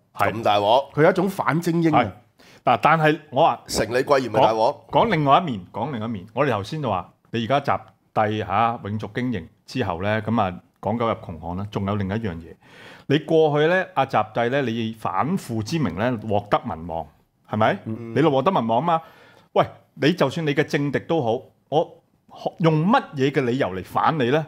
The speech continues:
Speaker 1: 我只可以政變嘅啫。
Speaker 3: 係啊。
Speaker 1: 我只可以政變，但係而家唔係喎。而家你修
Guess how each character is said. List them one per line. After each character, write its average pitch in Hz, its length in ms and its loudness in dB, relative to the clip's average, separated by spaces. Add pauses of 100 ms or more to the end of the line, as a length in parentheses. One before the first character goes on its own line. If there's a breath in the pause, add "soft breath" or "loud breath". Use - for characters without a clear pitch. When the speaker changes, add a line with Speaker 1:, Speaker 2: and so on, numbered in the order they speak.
(120)
Speaker 1:
我 139 100 2
只 147 220 -2
可 170 120 6
以 160 40 0 (240)
政 117 240 -2
變 113 140 -2
嘅 113 100 -2
啫。 147 140 -2 (300)
Speaker 3:
係 95 200 -6
啊。 92 140 -12
Speaker 1:
我 165 120 4
只 185 160 2
可 190 160 6
以 196 60 2
政 151 160 -2
變， 160 240 -4
但 135 160 4
係 113 80 -8
而 110 40 -8
家 190 120 6
唔 151 80 4
係 117 180 0
喎。 117 420 4 (540 soft breath)
而 135 240 0
家 220 280 6
你 156 60 0
修 180 200 -2